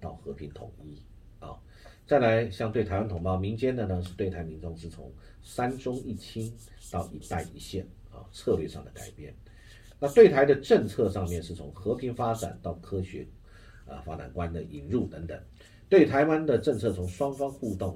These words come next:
到大陆当局比较片面单方去决定这个，这个政策的制定。那再来呢，从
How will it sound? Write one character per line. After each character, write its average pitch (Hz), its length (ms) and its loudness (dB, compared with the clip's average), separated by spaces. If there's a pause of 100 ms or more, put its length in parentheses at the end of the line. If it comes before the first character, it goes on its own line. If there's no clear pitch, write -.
到 87 220 -8 (260)
大 85 200 -2
陆 78 120 -10 (680)
当 90 200 0
局 - 320 -12 (440)
比 76 140 -8
较 92 280 0 (280)
片 120 240 2
面 92 180 -2 (280)
单 117 140 2
方 110 280 -4 (300)
去 - 220 -10
决 - 180 -12
定 - 260 -10 (120)
这 - 100 -10
个， - 300 -14 (520)
这 - 120 -8
个 - 180 -14
政 - 180 2
策 - 220 -6
的 - 60 -10
制 - 200 -12
定。 90 220 -8 (800)
那 135 160 0
再 139 160 6
来 107 160 4
呢， 107 180 0
从 107 400 -6